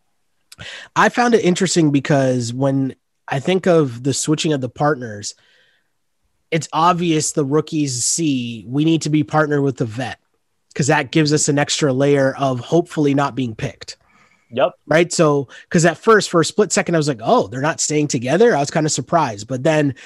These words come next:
Speaker 1: once you play it out, it's like, "Oh, of course. Yeah, it makes total sense to end up being with the vet."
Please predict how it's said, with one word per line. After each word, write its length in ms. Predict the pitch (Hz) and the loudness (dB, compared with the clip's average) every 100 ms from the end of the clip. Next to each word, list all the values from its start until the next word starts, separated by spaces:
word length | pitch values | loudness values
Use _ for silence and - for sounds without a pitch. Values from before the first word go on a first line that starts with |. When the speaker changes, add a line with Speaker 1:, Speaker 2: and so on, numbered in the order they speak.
| - - | -14 0
Speaker 1:
once 240 | 170 165 | 2 2
you 40 | 160 | 0
play 220 | 180 151 | 4 4
it 60 | |
out, 140 | 156 143 | 4 2
it's 100 | - | -2
like, 160 | 120 - | -8 -2
"Oh, 280 | 160 165 127 | 2 2 0
of 120 | - | -2
course. 360 | 160 123 - | -2 -2 -4
Yeah, 180 | 143 117 | -6 -6
it 60 | 101 | -4
makes 260 | 139 131 | -4 -4
total 380 | - - 151 143 | -4 0 2 2
sense 360 | - 131 120 - | -2 -6 -6 -6
to 180 | 143 120 | -6 -6
end 220 | 135 135 | -4 -2
up 100 | 131 | -2
being 220 | 107 123 113 | -4 -6 -6
with 140 | 107 | -8
the 60 | 101 | -12
vet." 300 | 98 87 | -12 -12